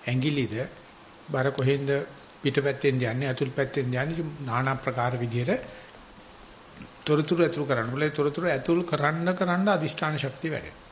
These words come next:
තොරතුරු ඇතුල් කරන්න කරන්න චිත්ත ශක්තිය වැඩෙනවා.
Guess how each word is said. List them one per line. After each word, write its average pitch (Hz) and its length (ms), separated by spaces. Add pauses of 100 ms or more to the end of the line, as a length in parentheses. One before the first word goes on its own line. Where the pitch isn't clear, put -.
(580)
තොරතුරු 131 360
ඇතුල් 135 280
කරන්න 147 480
කරන්න 196 320
චිත්ත 190 260
ශක්තිය 123 380
වැඩෙනවා. - 320